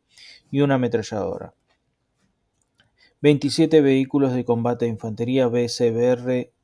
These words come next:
sic, con una torreta U T treinta B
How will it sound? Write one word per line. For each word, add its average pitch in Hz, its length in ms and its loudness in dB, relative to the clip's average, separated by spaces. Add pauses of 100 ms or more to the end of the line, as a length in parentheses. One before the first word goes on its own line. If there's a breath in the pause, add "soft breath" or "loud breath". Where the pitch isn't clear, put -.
(120)
sic, 180 420 -2 (180)
con 127 180 -2
una 127 200 -2
torreta 127 640 -2
U 170 160 -4
T 135 440 0
treinta 147 560 2
B 120 160 2